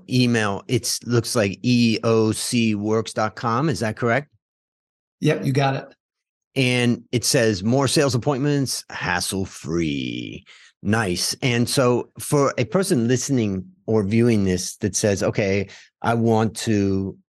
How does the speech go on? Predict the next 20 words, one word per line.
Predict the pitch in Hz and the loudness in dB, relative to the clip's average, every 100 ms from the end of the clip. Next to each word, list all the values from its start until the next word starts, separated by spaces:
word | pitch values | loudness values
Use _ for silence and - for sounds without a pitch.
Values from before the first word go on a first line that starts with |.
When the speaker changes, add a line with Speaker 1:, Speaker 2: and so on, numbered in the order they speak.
| - | -6
Speaker 1:
I | 110 | -2
think | 147 127 | 0 2
I | 120 | 2
need | 113 | 2
to | 104 | 2
engage," | 98 92 98 87 52 64 - - - _ _ _ _ _ _ _ _ - | 0 0 0 0 -2 -10 -14 -16 -20 _ _ _ _ _ _ _ _ -4
what's | 113 120 - - | 0 0 0 0
their | 117 | 2
next | 107 98 - | 2 0 -4
step? | 80 - | -6 -6
Go | - 110 | 0 2
to | 107 | 4
the | 104 | 4
website? | 107 110 - 127 131 - _ - - _ _ _ _ _ _ - | 2 2 0 0 0 -4 _ -20 -20 _ _ _ _ _ _ -2
Speaker 2:
Yeah. | 170 139 143 | 0 2 2
Number | 170 190 | 4 4
one, | 151 160 160 | 6 4 4
it's | 139 | 0
figuring | - 160 147 143 | 0 2 2 2
out, | 143 143 139 | 2 0 -4